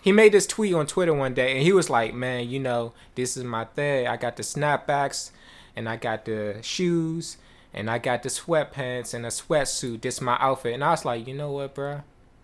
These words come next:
That sounds like a good combination, man. Let me go ahead and do that right quick." So I went on Boohoo again, uh, and I got me some sweatpants, sweatsuits, you know, throughout the whole outfit, and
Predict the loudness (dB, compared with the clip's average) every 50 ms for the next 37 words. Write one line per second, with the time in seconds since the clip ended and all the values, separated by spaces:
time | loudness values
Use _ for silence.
0 | _ _ _ _ _ -20 -12 -6 -6 -4 -4 -4 -4 -4 -4 -4 -4 -4 -6 -6
1 | -4 -4 -4 -4 -4 -4 -4 -4 -4 -4 -6 -6 -6 -6 -6 -8 -8 -10 -8 -8
2 | -8 -8 -8 -8 -8 -8 -8 -8 -8 -6 -8 -8 -8 -8 -8 -6 -6 -4 -2 -2
3 | -2 -2 -2 -2 -4 -4 -4 -4 -4 -4 -4 -8 -16 -20 -20 -18 -8 -2 2 4
4 | 6 6 6 4 4 2 2 4 4 4 6 6 6 6 6 6 6 4 4 2
5 | 2 2 0 0 2 0 0 -2 -6 -10 -20 -20 -20 -20 -20 -20 -12 _ -2 0
6 | 0 0 0 0 -2 -2 -4 -6 -10 -12 -10 -8 -6 -4 -2 -2 -2 -2 0 2
7 | 2 2 2 0 -2 -4 -6 -6 -6 -6 -4 -4 -6 -6 -8 -10 -14 -20 -20 -20
8 | -20 -18 -8 -2 0 0 0 -2 -2 -2 0 0 2 0 0 -4 -6 -10 -12 -14
9 | -16 -16 -12 -6 -2 -2 -2 -2 -2 -4 -4 -4 -6 -6 -6 -8 -8 -8 -12 -16
10 | -16 -8 -6 -4 0 0 0 0 -2 -4 -6 -6 -4 -2 2 2 2 2 2 0
11 | 0 2 2 2 2 2 0 0 0 0 0 0 -2 -4 -6 -6 -6 -8 -6 -4
12 | -2 -2 -2 -2 -4 -6 -8 -10